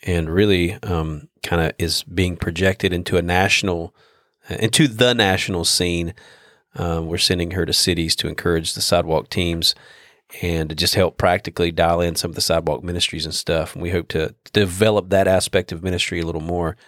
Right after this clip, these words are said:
in the coming months and years. But yeah, we do this podcast to encourage you guys that are on the sidewalk, whether you're serving under Love Life or under your local church or whatever ministry you're serving under. We want to encourage you guys, first and foremost,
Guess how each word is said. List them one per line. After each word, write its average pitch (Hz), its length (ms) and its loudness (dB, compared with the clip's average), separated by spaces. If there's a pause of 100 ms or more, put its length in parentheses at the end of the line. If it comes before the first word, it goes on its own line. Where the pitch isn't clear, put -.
(220)
in 87 160 -6
the 78 80 -6
coming 82 360 -2
months 82 340 0
and 78 120 -4
years. 82 320 0 (880)
But 95 300 2
yeah, 147 160 4
we 98 180 0
do 113 120 2
this 107 160 0
podcast 104 540 2
to - 100 -6
encourage 101 320 2
you 101 60 0
guys 92 280 2
that 87 120 -2
are - 140 -4
on 131 160 2
the 165 60 2
sidewalk, 85 580 0
whether 95 160 -2
you're 92 140 -2
serving 95 340 0
under 92 180 -4
Love 90 240 0
Life 95 440 2
or 85 340 -2
under 87 140 -4
your 87 140 -4
local 85 260 -6
church - 480 2
or 87 60 -4
whatever 90 280 0
ministry 92 440 -2
you're 85 180 -6
serving 92 400 -2
under. 95 260 0 (400)
We 117 80 2
want 165 140 4
to 156 40 4
encourage 143 380 2
you 92 60 -4
guys, 71 360 0
first - 300 0
and 95 80 -6
foremost, 127 560 0